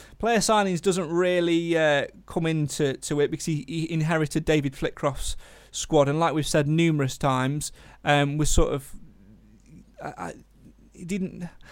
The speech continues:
I, don't, I never thought that he actually wanted to take the job on, to be honest. I thought it was sort of a, a case of now's your chance, you've, you've got to take it. Um, style of football, I think we would, it,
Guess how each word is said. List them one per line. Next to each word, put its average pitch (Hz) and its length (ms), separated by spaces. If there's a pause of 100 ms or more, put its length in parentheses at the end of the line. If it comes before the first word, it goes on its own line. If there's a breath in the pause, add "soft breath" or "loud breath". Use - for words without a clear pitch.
(220 loud breath)
I, 175 60
don't, 185 140
I 202 160
never 202 240
thought 180 220
that 160 100
he 147 80
actually 139 260
wanted 143 240
to - 80
take 147 200
the 147 80
job 139 260
on, 131 200
to - 120
be 139 100
honest. 131 320
I 147 120
thought 143 220
it 139 100
was 147 140
sort 131 220
of 135 260
a, - 240
a - 40
case 151 280
of 139 80
now's 151 300
your 143 60
chance, 143 300
you've, 139 120
you've 151 180
got 147 120
to 135 80
take 135 340
it. 143 180 (400 loud breath)
Um, 151 600 (300)
style 208 380
of 175 80
football, 175 640 (840)
I 160 80
think 180 240
we 165 80
would, 156 200
it, 185 220